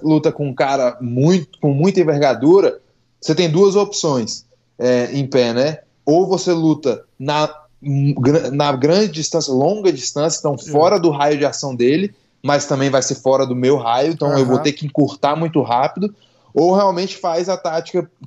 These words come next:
Speaker 1: que, que no caso o Borrachinho usou, né?
Speaker 2: Que é
Speaker 1: Que é
Speaker 2: entrar,
Speaker 1: encurtar,
Speaker 2: né?
Speaker 1: lutar o tempo, é, lutar o tempo todo curto, usar a esquiva, defender e bater de encontro com o cara.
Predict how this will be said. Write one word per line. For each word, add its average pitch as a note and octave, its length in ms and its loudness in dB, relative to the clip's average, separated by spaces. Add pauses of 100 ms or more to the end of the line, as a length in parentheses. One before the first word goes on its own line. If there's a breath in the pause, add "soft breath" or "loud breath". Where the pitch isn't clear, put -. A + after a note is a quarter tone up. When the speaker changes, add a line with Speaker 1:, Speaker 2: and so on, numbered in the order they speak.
(180)
Speaker 1:
que, C#3 380 -2
que D3 160 -2
no C#3+ 140 0
caso C3+ 320 0
o - 20 -4
Borrachinho C3+ 460 -2
usou, C3 260 2
né? F#3 220 0
Speaker 2:
Que D#3+ 100 -16
é D3+ 200 -8
Speaker 1:
Que F3 100 2
é D#3 60 4
Speaker 2:
entrar, F3+ 200 2
Speaker 1:
encurtar, C#3+ 300 2
Speaker 2:
né? B2 40 2
Speaker 1:
lutar C3 300 2
o C#3+ 60 -2
tempo, F#3 440 -4 (120)
é, B2+ 240 4
lutar A#2+ 320 -2
o C3 60 -2
tempo E3 200 -4
todo D#3+ 220 2
curto, E3+ 380 2 (180)
usar C#3+ 320 2
a D#3 60 0
esquiva, D#3 720 0 (180)
defender D3 760 2
e E3+ 60 4
bater F3 420 0
de D#3+ 120 -6
encontro D3+ 420 -4
com D#3 100 -4
o D#3+ 40 -6
cara. C3 400 2